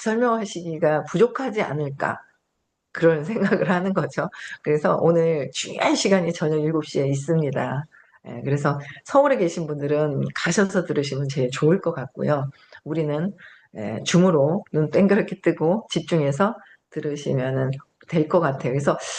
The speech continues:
어, 어떤 마음으로 들어야 되냐면 내가 가슴 뛸 준비를 하고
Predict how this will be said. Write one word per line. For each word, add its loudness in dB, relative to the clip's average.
어, 2
어떤 2
마음으로 -4
들어야 -2
되냐면 -4
내가 0
가슴 0
뛸 0
준비를 0
하고 -2